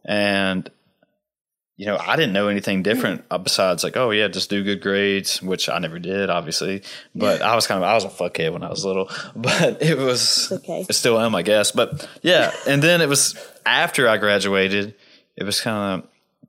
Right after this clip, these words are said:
Speaker 1: got the feeling, it was like, "Oh, I could have done electrical work." Or, like, my buddy
Speaker 2: Yeah.
Speaker 1: Trevor, he's trying to become an electrical engineer, mechanical engineer. And he went to community college and just did his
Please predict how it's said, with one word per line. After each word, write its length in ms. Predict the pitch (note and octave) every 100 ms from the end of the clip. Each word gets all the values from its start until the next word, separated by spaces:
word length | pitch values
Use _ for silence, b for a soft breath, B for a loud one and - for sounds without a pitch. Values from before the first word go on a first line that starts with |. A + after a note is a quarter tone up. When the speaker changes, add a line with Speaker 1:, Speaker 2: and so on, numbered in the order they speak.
| _
Speaker 1:
got 160 | - G2
the 60 | G#2
feeling, 340 | - G2+ G2
it 40 | F#2
was 120 | E2+
like, 120 | - -
"Oh, 220 | C#3 C#3+
I 140 | F#2+ G#2
could 140 | B2
have 120 | G#2
done 560 | F2+ G#2 G2 G2 F#2+ G2 _ _ _ _ _ _ _ _ _ _ -
electrical 440 | G#2 A2+ - F2+
work." 340 | E2+ A1 A1 -
Or, 320 | A#2 A#2+ G#2+
like, 140 | G2 G#2+
my 100 | G#2
buddy 240 | G2+ G#2+
Speaker 2:
Yeah. 100 | B2
Speaker 1:
Trevor, 360 | B2 B2 G#2+ G#2
he's 420 | A2+ B2 - - - -
trying 220 | - A2 G#2
to 40 |
become 280 | G2 G#2+ F#2+
an 120 | D#2+ - - - - - -
electrical 300 | - G#2 -
engineer, 320 | C3 B2 C3 C3
mechanical 440 | G#2+ - A2+ B2
engineer. 340 | B2 C3 C#3 C#3 B B B B
And 480 | A#2+ A2+ A2 G2 - -
he 140 | B2+
went 180 | C#3+ C#3+
to 60 | -
community 280 | A2 A#2+ D3+
college 320 | G2 F#2 F#2+
and 80 | F#2+
just 180 | G2 G#2+
did 140 | G2+
his 360 | A#2 B2 -